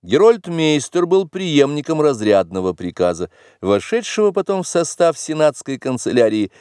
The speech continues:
как один из её столов, и заведовал дворянством и его службой. Между прочим, должен был представлять дворян к делам, когда спросят для замещения должностей и исполнения поручений.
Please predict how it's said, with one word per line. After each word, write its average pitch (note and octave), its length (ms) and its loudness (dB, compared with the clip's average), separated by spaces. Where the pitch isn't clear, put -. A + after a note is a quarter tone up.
как A#2 220 -4
один A#2 240 0
из G#2 100 -2
её A2 200 4
столов, A#2 680 0
и A2+ 240 0
заведовал A3 580 0
дворянством A2+ 840 0
и D3+ 120 -8
его D3+ 140 0
службой. E2 520 -6
Между D3+ 380 2
прочим, D3 520 0
должен C3 400 2
был C3 220 2
представлять B2+ 640 0
дворян A#2+ 400 2
к G#2+ 80 -10
делам, A#2+ 500 0
когда F#2 360 -2
спросят G2+ 680 -4
для G2+ 160 -2
замещения G2+ 580 0
должностей G2 840 -2
и A2 200 -4
исполнения G2 580 -2
поручений. D#2+ 540 -8